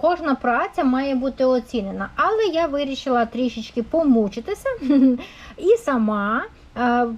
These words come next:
пров'язала. Правда, там візерунок був круговим, я поворотними рядами.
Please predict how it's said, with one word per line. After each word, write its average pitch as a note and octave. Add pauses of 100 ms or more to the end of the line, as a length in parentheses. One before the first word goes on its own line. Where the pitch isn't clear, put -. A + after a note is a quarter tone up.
пров'язала. C#4+
Правда, D4+
там C#4
візерунок B3
був A#3+
круговим, G#4
я C#4+
поворотними A3
рядами. F3+